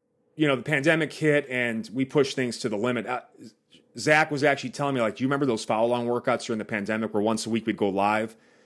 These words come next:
And they were so hard and challenging, and people, people loved it. It was not a sustainable content flow. I mean, I, I lost my ass on doing that. We, we catabolized our membership site 'cause we, I was giving free workouts,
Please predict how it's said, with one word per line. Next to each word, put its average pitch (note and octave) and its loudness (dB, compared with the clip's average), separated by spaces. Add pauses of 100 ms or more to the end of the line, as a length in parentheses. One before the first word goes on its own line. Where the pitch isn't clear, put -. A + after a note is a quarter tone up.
(100)
And A#2 -2
they A#2 6
were A2 2
so C#3+ 4
hard C3 6
and A#2 -4
challenging, A#2+ -2
and G#2 -4
people, A#2+ 2 (320)
people E3+ 4
loved F3 8
it. G#2 -2 (320)
It C#3 6
was C#3 4
not D#3 6
a - 2
sustainable C3+ 0
content B2+ -2
flow. G#2 0
I G#2+ 2
mean, A#2+ 2
I, A#2+ 4
I B2 2
lost B2+ 4
my A#2+ 4
ass A#2+ 4
on A2+ -4
doing A2+ 2
that. F#2 -4
We, A#2 0
we G#2+ 0
catabolized A#2+ 4
our G#2 0
membership A#2+ -2
site A#2+ 0
'cause G#2+ -6
we, A2+ -2
I A#2+ 2
was A#2+ -2
giving A#2+ -2
free B2+ -2
workouts, C#3+ 2